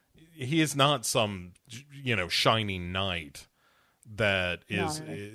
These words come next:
Speaker 1: you know, gonna be eternally faithful and your, your companion for eternity," and that kind of thing.
Speaker 2: Yeah.
Speaker 1: And, uh, to prove her point, because again, Mimi is a force of chaos,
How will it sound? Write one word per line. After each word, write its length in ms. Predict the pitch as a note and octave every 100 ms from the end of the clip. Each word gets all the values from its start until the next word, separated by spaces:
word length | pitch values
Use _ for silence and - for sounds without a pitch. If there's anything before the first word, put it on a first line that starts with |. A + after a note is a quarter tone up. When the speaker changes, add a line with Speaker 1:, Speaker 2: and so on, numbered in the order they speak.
| C3
Speaker 1:
you 120 | A2
know, 120 | F#2 E2+
gonna 180 | A2+ F#2
be 120 | G2+
eternally 640 | G2+ - A2+ G2 F#2+ F#2
faithful 560 | - F#2+ F2+ - F2+ F2+
and 100 | F2
your, 280 | F2 F2 F#2
your 140 | F2+
companion 640 | - F#2+ - G2 F2+ F2 E2+
for 180 | F#2
eternity," 520 | F2 G#2+ F#2+ F2 E2+ E2+
and 100 | E2+
that 160 | E2+
kind 160 | - E2+
of 100 | E2+
thing. 360 | E2+ E2 D2+ - _ _ _ _ _ _ _ _ _ A2 G#2+ G2+
Speaker 2:
Yeah. 280 | F2 F2 E2+
Speaker 1:
And, 180 | - - _ _ _ _ _ _
uh, 200 | A2+ A2 -
to 160 | C3
prove 380 | A2 - G#3+ G3
her 140 | F3 C#3
point, 560 | F3+ C#3 F2 E2+ -
because 320 | G2+ A2+ G2
again, 460 | C3+ E3 A2 G2 G2 _ -
Mimi 300 | F2 F2 F2
is 140 | E2+
a 60 | G2
force 280 | A2 F#2+ -
of 80 | -
chaos, 640 | C#3 G#2 D#2+ D2+ D#2+ -